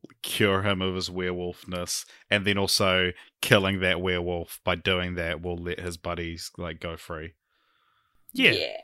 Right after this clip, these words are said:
Speaker 1: Also, I
Speaker 2: Yeah,
Speaker 1: love,
Speaker 2: something like that.
Speaker 1: Sarah, how you started that, 'cause I'd written down an explanation, and the first thing I'd written was some bros are doing some sightseeing.
Speaker 3: <laughs> They're, I think they're self-described douchebags. I'm pretty sure.
Speaker 1: Yeah.
Speaker 3: <laughs> Yeah.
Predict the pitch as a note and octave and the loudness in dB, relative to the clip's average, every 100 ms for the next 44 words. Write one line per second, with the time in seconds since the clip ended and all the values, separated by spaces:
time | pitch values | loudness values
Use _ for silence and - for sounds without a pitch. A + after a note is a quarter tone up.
0 | - - - B2 C3+ B2+ B2 B2+ B2+ C3+ | -16 -8 4 8 10 12 12 12 10 4
1 | A2+ G#2 - A#2 A2 A2 G#2+ G#2+ - G#2 | 0 2 6 6 8 6 6 2 2 4
2 | G2+ F#2+ F#2+ B2 A#2+ A#2+ A#2 B2 A#2+ G#2+ | 4 2 2 4 10 10 12 8 6 6
3 | G#2+ G#2 G2+ G2 G2 - F#2+ F#2 F2+ F#2 | 6 6 4 0 -2 -2 0 0 0 -2
4 | F2 F2 - G2 G2 - G2+ F#2 G#2 F#2+ | -4 -6 -4 -2 -2 -2 -2 0 0 0
5 | F#2 F#2 F#2+ F#2+ F2+ F#2 - - B2 F#2 | 0 0 0 0 -2 -4 2 8 8 8
6 | G#2 G#2 F#2+ F#2 F#2 G#2+ F#2+ G2+ F#2+ - | 6 8 6 2 2 2 2 4 6 6
7 | A#2+ - - - - A2 D#3+ D#3+ A3 - | 4 4 2 2 0 2 2 4 8 10
8 | F#3+ - D#4 F4 - - G3 A3 G#3 F#3+ | 10 8 8 6 6 6 6 8 8 8
9 | F#3 D#3+ D#4+ D#4+ - A#3+ F4+ C4+ C#4 C4 | 8 8 8 8 6 8 8 8 6 8
10 | C#4+ A#3 B3+ - A3 G3 G3 - B3+ D4 | 8 6 4 8 8 8 4 8 8 8
11 | F4 - - - - - - - - - | 6 4 2 -2 -18 -20 -20 -20 -6 0
12 | A3+ B3+ - C3 - - C3+ A2+ - - | 4 6 6 8 10 12 10 6 0 -4
13 | - - F3 G#3+ | -4 0 0 -2